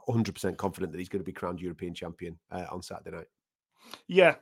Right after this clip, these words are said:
Speaker 2: this is an absolute showcase for Adam Azim, you're right. I think this, uh, this fella went the distance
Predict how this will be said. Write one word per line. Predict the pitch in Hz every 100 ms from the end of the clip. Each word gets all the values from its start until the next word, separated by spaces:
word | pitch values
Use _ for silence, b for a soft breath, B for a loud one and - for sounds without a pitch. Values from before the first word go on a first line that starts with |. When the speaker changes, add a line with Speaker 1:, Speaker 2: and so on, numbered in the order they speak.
| _ -
Speaker 2:
this | 151 160 147 147
is | 135
an | 135 -
absolute | 131 123 135 123
showcase | - 131 117 131 131 -
for | 127
Adam | 113 127
Azim, | 117 120 120 123
you're | 120
right. | 120 117 - _ _ -
I |
think | 120 131
this, | 135 - 127
uh, | 123 117 110 - b b b b b b b
this | 147 -
fella | 151 139
went | 139 139
the |
distance | - 139 - 135 127 -